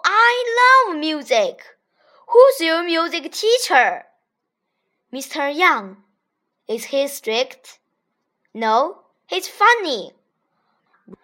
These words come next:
What do you do on Thursdays, Grandpa? Oh, I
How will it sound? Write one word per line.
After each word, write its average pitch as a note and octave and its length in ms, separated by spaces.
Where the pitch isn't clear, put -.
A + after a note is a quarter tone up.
What G#4 460
do C4+ 260
you E4+ 400
do E4 400
on D4+ 300
Thursdays, D#4 920
Grandpa? A#3+ 540
Oh, B3 640
I E4+ 320